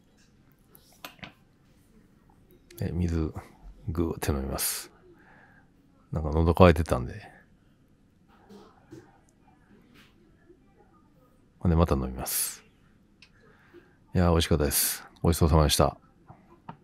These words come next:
で、今日食べたんは、ソース焼きカツ丼。並盛りが五百九十円、野菜付きで六百九十円。なかなか楽しいお味でした。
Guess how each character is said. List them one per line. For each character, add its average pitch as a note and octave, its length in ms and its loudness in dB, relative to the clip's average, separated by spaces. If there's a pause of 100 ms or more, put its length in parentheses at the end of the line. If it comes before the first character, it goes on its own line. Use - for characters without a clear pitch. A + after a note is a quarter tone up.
(680)
で、 A2+ 80 0
今 C#3 200 8
日 C3+ 60 6
食 G2+ 100 8
べ F2+ 120 6
た E2 120 4
ん D2 120 0
は、 F2 220 4 (280)
ソ G2+ 220 6
ー - 20 4
ス F#2+ 120 0
焼 E2+ 220 6
き - 0 -
カ E2 160 4
ツ D2+ 140 -2
丼。 C2+ 260 -8
並 G2+ 300 4
盛 G#2 180 6
り F2+ 60 6
が F#2 60 4
五 F2+ 120 8
百 F2 160 6
九 E2 260 4
十 D#2 200 2
円、 C2 240 -6
野 D#2+ 160 -4
菜 E2+ 260 2
付 - 260 0
き - 20 0
で G2+ 120 8
六 E2+ 180 4
百 D2 200 2
九 D2 160 -2
十 C2 100 -4
円。 A#1+ 140 -10 (220)
な E2+ 80 2
か D#2+ 100 4
な D2 80 2
か C#2+ 100 -2
楽 D#2+ 280 2
し - 120 2
い - 20 0
お C2+ 100 0
味 C2 100 -4
で C2+ 100 -4
し - 60 -4
た。 - 200 -2